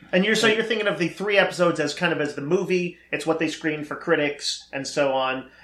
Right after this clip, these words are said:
Speaker 1: And this is sort of like episode two.
Speaker 2: Yeah.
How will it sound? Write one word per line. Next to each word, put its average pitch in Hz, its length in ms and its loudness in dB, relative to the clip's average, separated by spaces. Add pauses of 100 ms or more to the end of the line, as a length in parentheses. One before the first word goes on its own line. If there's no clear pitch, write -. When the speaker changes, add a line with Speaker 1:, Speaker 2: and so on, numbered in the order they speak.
Speaker 1:
And 170 200 6
this 185 180 2
is 170 160 2
sort 175 160 4
of 151 80 0
like 139 260 0
episode 143 520 0
two. 143 360 -2 (120)
Speaker 2:
Yeah. 131 400 4